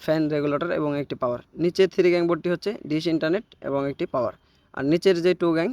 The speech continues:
এটা হচ্ছে রাউটারের জন্য এবং একটি পাওয়ার। ছয় গ্যাং বোর্ড থেকে এখানে টু গ্যাং বোর্ডের মধ্যে দুইটি পাইপ নামিয়ে দেওয়া হয়েছে এবং টু গ্যাং থেকে একটি পাইপ ফ্লোরিং করা হয়েছে।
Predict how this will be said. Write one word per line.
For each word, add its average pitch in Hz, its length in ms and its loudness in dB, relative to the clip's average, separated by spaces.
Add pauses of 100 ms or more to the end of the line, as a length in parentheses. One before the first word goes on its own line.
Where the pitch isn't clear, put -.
(180)
এটা 151 180 -4
হচ্ছে 165 240 -6 (480)
রাউটারের 147 420 4
জন্য 160 140 2 (120)
এবং 147 120 -4 (100)
একটি 139 220 -8
পাওয়ার। 117 180 -6 (160)
ছয় 170 220 6
গ্যাং 175 120 6 (100)
বোর্ড 165 220 4
থেকে 147 200 2 (240)
এখানে 139 240 2 (100)
টু 147 120 2
গ্যাং 143 180 2
বোর্ডের 139 240 2
মধ্যে 143 220 4
দুইটি 143 260 2
পাইপ 139 240 2
নামিয়ে 143 220 2
দেওয়া 143 120 2
হয়েছে 143 200 -4 (140)
এবং 135 220 0
টু 147 140 0
গ্যাং 147 100 0 (120)
থেকে 151 180 0 (200)
একটি 139 240 -2
পাইপ 143 200 0
ফ্লোরিং 139 340 2
করা 131 180 0
হয়েছে। 123 200 -6